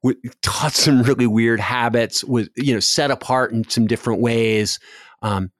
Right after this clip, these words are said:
just set up to not really know how to c-, connect as well. And, uh, and now he, now she's in this situation where she says,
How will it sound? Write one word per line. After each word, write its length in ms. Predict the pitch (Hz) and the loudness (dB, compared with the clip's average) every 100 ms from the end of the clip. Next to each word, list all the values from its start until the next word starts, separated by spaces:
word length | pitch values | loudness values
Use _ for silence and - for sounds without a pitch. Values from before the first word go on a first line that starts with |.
| _ - _ | _ -20 _
just 240 | - 208 - | 0 0 2
set 180 | 175 160 | 0 0
up 160 | 143 - | 0 0
to 100 | 117 | 0
not 220 | 110 113 | 0 -2
really 200 | 110 110 | -2 0
know 140 | 107 | 0
how 140 | 101 101 | -2 -4
to 100 | 95 | -8
c-, 200 | - - _ | -14 -20 _
connect 380 | - 104 95 - | -6 -4 -4 -8
as 120 | 95 | -12
well. 300 | 85 71 67 - _ _ _ _ _ _ _ | -10 -10 -12 -18 _ _ _ _ _ _ _
And, 420 | 117 113 110 107 | -6 -4 -2 -2
uh, 360 | 104 101 98 98 - _ _ _ _ _ _ _ _ | -2 -4 -4 -8 -16 _ _ _ _ _ _ _ _
and 240 | 123 123 123 | -2 0 2
now 260 | 135 156 | 0 0
he, 340 | 143 - - - _ _ _ _ | -2 -8 -16 -20 _ _ _ _
now 140 | 131 135 | -4 -2
she's 260 | 160 131 | 0 2
in 80 | 131 | 2
this 140 | 120 | 0
situation 880 | - 117 - 120 139 160 - 101 95 - | -2 -4 -4 -2 -2 -2 -4 -6 -10 -6
where 260 | 120 117 | -4 -2
she 160 | 107 120 | -4 -6
says, 300 | - 120 | -4 -6